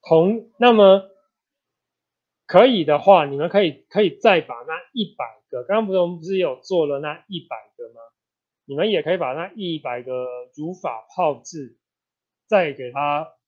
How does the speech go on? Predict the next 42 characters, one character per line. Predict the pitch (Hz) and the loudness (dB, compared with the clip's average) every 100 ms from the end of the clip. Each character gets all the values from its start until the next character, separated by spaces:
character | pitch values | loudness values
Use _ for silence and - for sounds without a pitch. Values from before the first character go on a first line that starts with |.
| _ | _
造 | - 190 151 | 2 2 2
一 | 147 | -4
个 | 151 | -8
新 | - 180 175 | -8 -6 -6
的 | 151 | -6
Gemovie | - 131 135 147 139 131 120 | -8 -14 -10 -12 -12 -16 -16
档， | 127 117 _ _ _ _ _ _ | -16 -16 _ _ _ _ _ _
然， | 135 135 151 196 180 | -8 -6 -8 -12 -10
然 | 143 131 143 | -8 -6 -6
后 | 185 160 127 _ _ _ - | -4 -4 -6 _ _ _ -14
把 | 127 | -10
那 | 160 180 - | -10 -10 -8
一， | 226 175 131 _ | -6 -6 -10 _
把 | 131 | -14
那 | 127 185 359 | -8 -8 -8
一 | 262 196 | -8 -8
百 | - 123 113 | -6 -8 -8
个， | 113 - 127 123 131 _ - | -10 -10 -8 -8 -10 _ -4
那 | 220 | -4
十 | - - 156 | -4 -8 -10
次 | 156 196 165 151 135 139 | -12 -10 -8 -8 -10 -14
一 | 196 | -14
百 | 160 127 120 | -8 -8 -8
个 | 127 | -10
样 | 139 170 135 | -4 -4 -4
本 | 120 | -14
的 | 113 _ 120 117 - _ _ _ _ _ _ | -20 _ -20 -20 -20 _ _ _ _ _ _
算 | - - 220 170 | -20 -4 0 0
出 | 156 | -4
来 | 143 | -8
的 | |
平 | 139 - 131 135 | -10 -14 -16 -14
均 | 156 156 165 | -12 -10 -10
值 | - 123 117 120 _ _ _ _ _ _ | -14 -18 -18 -20 _ _ _ _ _ _
放 | - 202 156 143 | 0 2 0 -4
到 | 170 147 127 | -2 -2 -2
一 | |
个 | 131 | -8
新 | 131 - 165 165 | -10 -10 -10 -8
的 | 151 127 | -6 -8
Gemovie | 117 135 120 131 135 123 110 | -10 -14 -10 -10 -10 -12 -20
档 | _ | _